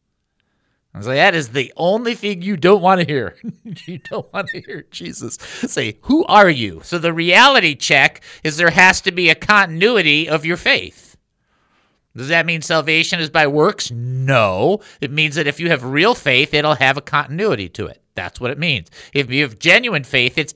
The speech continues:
active. Okay? Faith is not a dead faith. It's a living faith. And so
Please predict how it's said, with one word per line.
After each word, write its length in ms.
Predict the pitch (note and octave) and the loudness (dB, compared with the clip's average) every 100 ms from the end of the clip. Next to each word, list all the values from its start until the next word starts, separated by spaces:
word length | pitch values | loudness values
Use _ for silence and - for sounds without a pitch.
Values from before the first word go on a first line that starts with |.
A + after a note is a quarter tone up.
| - | 0
active. 640 | E3+ E3 - F2+ - _ _ _ _ | 0 0 -6 -12 -12 _ _ _ _
Okay? 260 | A2+ - _ | -8 -8 _
Faith 480 | - B2 C#3+ - _ - | -6 -4 -4 -8 _ -14
is 120 | C#3+ | -6
not 200 | D#3 D#3 | 0 0
a 60 | D3+ | -2
dead 380 | C3 G#3 G3 | 2 4 4
faith. 380 | - C3 G#2+ A2+ _ | 0 -2 -2 -6 _
It's 160 | C3 D#3+ | -10 -8
a 60 | |
living 420 | D#3 F#3+ C#3+ G#2 | -4 -4 -4 -6
faith. 500 | E2+ F#2 D2+ D2+ _ _ _ _ _ _ _ _ - | -8 -12 -12 _ _ _ _ _ _ _ _ _ -14
And 140 | C3 | -4
so 260 | E3 D3+ | 0 2